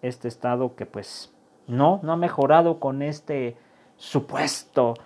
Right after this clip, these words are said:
gobierno de alternancia, ¿verdad? Pero ahí síganle, síganle aplaudiendo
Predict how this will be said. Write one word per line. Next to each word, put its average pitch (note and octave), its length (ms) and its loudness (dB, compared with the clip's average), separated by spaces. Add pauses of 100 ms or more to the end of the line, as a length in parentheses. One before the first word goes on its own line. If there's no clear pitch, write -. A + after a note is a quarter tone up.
(360)
gobierno C3+ 460 4
de A#2+ 60 4
alternancia, A#2 840 0
¿verdad? A2 320 -2
Pero E3 160 -8
ahí F#3+ 160 -2
síganle, C3+ 600 -4
síganle D3 360 -4
aplaudiendo B2 640 -2